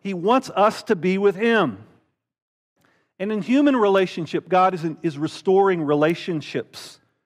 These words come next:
reconciling all things. This is being played out in Israel, even as Israel attempts to live its life out.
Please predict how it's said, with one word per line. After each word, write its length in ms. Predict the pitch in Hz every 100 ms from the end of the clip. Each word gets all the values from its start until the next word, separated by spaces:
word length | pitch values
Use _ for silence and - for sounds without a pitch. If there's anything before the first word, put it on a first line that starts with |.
| _ _ _ _ _ _
reconciling 840 | 147 185 - 185 185 175 160 165 151
all 300 | 165 160 156
things. 720 | 175 165 143 117 120 - _ _ _ _
This 160 | 170 196
is 120 | 156
being 300 | 139 175 151
played 300 | - 180 175
out 240 | 180 175 180
in 160 | 175
Israel, 580 | 185 208 170 151 123 107
even 480 | 175 190 202 220 214 - -
as 180 | 185 185
Israel 500 | - 214 185 214 196
attempts 460 | 165 - 214 196 -
to 120 | -
live 240 | 170 185 196
its 160 | 202
life 400 | 170 190 202 -
out. 420 | 160 135 120 -